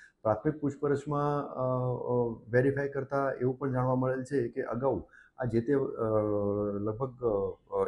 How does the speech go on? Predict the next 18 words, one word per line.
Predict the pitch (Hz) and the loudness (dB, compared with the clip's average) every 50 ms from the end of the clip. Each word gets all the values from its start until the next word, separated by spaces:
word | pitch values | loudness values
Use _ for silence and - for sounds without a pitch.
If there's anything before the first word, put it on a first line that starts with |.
| - - | 0 -4
એકાદ | 117 - 143 139 135 | -2 0 0 0 0
વર્ષ | 131 135 123 - - - | -2 -6 -6 -8 -10 -6
પહેલા, | 127 131 139 123 104 104 - - - - - _ _ _ - | -4 0 2 2 0 0 -4 -14 -20 -20 -20 _ _ _ -6
અ, | 117 110 107 107 104 104 104 101 - - | -2 0 0 2 2 2 0 0 -2 -2
એના | 117 131 | 0 0
વતનમાં | 127 101 98 101 - - 139 143 147 139 | 0 2 0 -2 0 0 0 0 2 2
લૂંટનો | 120 101 104 104 - - 143 | 2 2 0 0 0 0 0
ગુનો | 127 127 123 123 | 0 2 0 0
દાખલ | 120 110 101 - 104 101 | 0 0 -2 -2 -2 -4
થયેલો | 101 98 98 95 92 92 | -4 -2 -4 -2 -2 -2
હતો, | 90 92 92 - 156 190 - - _ _ _ _ _ _ _ - 113 | -4 -4 -6 -6 -8 -8 -8 -14 _ _ _ _ _ _ _ 0 0
એટલે | 117 113 131 | 2 2 0
ક્રિમિનલ | 110 120 123 127 135 131 135 131 | 0 2 2 4 4 4 4 4
એન્ટિસિડન્ટ | 120 113 117 135 110 - 117 107 107 - - | 4 4 2 0 0 0 0 0 0 0 0
પણ | 151 180 240 233 - - | -2 -2 -2 -4 -6 -6
આ | - 104 113 - - 202 | -4 -4 -2 -2 -2 0
આરોપી | 202 202 196 - 143 165 196 - _ _ _ - | 0 0 -2 -2 -6 -8 -8 -10 _ _ _ -2
વિરુદ્ધમાં | 104 98 98 92 90 95 101 131 165 | 0 0 0 0 0 -4 -6 -6 -8